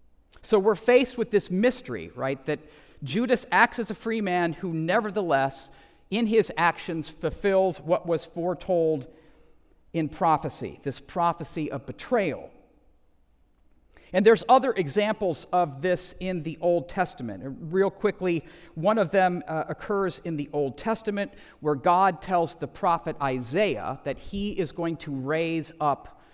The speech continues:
the nation of Assyria to punish the Israelites for their faithfulness, faithful, for their lack of faith, faithlessness to God, and the fact that they had turned to other idols.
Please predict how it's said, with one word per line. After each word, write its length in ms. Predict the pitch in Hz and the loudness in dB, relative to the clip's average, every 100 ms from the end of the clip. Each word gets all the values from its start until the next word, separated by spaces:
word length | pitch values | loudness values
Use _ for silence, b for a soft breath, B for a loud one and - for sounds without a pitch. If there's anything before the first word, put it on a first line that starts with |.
| b b | b b
the 100 | 147 | -2
nation 480 | 139 151 160 - 156 | 0 0 -2 -6 -6
of 180 | 147 135 - | -4 -6 -6
Assyria 880 | 123 - - 208 175 127 101 101 175 B B B | -12 -10 -6 -2 -2 -2 -4 -8 -8 B B B
to 180 | - 165 | -8 -8
punish 540 | - 214 214 208 - | -4 0 0 -2 -6
the 140 | - 185 | -8 -4
Israelites 760 | 180 139 170 147 143 143 - | -4 -4 -4 0 0 -2 -6
for 180 | - 143 | -8 -8
their 240 | 131 127 123 | -4 -4 -6
faithfulness, 1300 | - - - 180 175 - 185 156 131 139 123 - - | -10 -20 -10 -6 -6 -6 -6 -4 -2 -2 -2 -8 -8
faithful, 440 | 185 185 123 82 - B B | -6 -6 -10 -14 -18 B B
for 100 | - | -4
their 140 | 151 151 | 0 6
lack 260 | 220 240 | 6 6
of 80 | 143 | 2
faith, 480 | - 82 107 - - _ | -4 -8 -8 -12 -20 _
faithlessness 1000 | - 165 165 131 131 - 101 101 123 - - B B B | -4 -4 -4 -4 -6 -6 -10 -8 -10 -16 -20 B B B
to 180 | - 190 | -6 2
God, 500 | 208 196 127 80 - - _ | 6 6 4 -2 -16 -20 _
and 120 | - 160 | -4 -4
the 60 | |
fact 240 | 156 175 170 | 0 0 0
that 140 | - | -2
they 100 | 165 | -2
had 240 | 151 147 | -2 -6
turned 380 | - 190 175 165 | -8 -6 -4 -6
to 160 | - 156 | -8 -6
other 320 | 151 147 - | -6 -4 -4
idols. 480 | 143 147 107 - - | -2 -2 -4 -12 -18